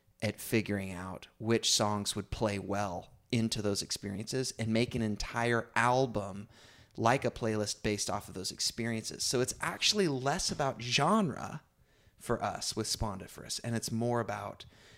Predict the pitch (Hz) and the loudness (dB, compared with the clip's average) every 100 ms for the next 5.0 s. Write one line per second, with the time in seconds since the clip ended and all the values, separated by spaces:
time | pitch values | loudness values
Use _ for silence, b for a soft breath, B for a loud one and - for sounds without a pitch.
0 | B - - - - 123 113 101 - 110 | B -4 0 0 2 2 0 -2 -6 -6
1 | 98 98 107 101 101 - 110 - - B | -6 -8 -8 -8 -8 -8 -10 -10 -12 B
2 | B B B - 131 123 - _ _ _ | B B B 10 10 8 -6 _ _ _
3 | _ _ _ _ _ _ 127 135 165 - | _ _ _ _ _ _ 2 4 6 4
4 | 165 147 - - 117 113 104 98 - | 4 2 2 0 -2 -4 -6 -6 -10